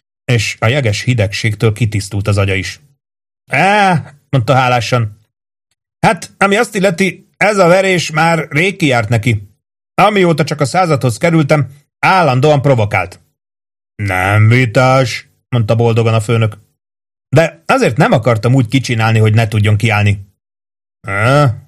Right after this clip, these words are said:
ki fog állni?” mondta a főnök. „Tényleg olyan, mint egy ló.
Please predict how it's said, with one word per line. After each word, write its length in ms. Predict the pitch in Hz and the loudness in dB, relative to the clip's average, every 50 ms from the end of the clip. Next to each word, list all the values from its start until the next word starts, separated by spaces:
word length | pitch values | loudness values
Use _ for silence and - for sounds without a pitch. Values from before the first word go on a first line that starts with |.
| _ _ _ | _ _ _
ki 320 | - - 123 131 147 160 | -10 -6 -2 0 0 0
fog 280 | 151 - 170 160 147 151 | 2 2 2 4 4 4
állni?” 600 | 151 147 147 143 139 135 131 127 123 117 104 101 - _ _ _ _ | 4 4 4 4 4 2 2 2 0 0 -2 -6 -12 _ _ _ _
mondta 240 | - 117 107 107 120 | -6 -6 -4 -2 -2
a 60 | 110 | -2
főnök. 400 | 104 113 110 104 101 98 101 101 - _ _ _ _ _ _ _ _ _ _ _ _ _ | -2 -2 -2 -2 -2 -2 -4 -8 -14 _ _ _ _ _ _ _ _ _ _ _ _ _
„Tényleg 800 | - 120 135 156 165 175 180 180 170 156 156 156 147 135 - - | -4 0 2 4 4 6 4 4 4 4 4 2 2 0 -2 -2
olyan, 680 | - 147 165 165 160 156 151 143 143 143 - - _ _ _ | 2 4 4 4 4 4 4 2 0 -2 -6 -12 _ _ _
mint 280 | - 120 120 110 110 | -4 -4 -2 0 0
egy 260 | 123 120 110 104 104 104 - _ _ _ | 0 0 0 -2 -4 -6 -10 _ _ _
ló. 720 | - 107 104 107 120 135 143 143 135 127 110 90 80 | -4 0 2 4 4 6 6 6 4 4 2 0 -4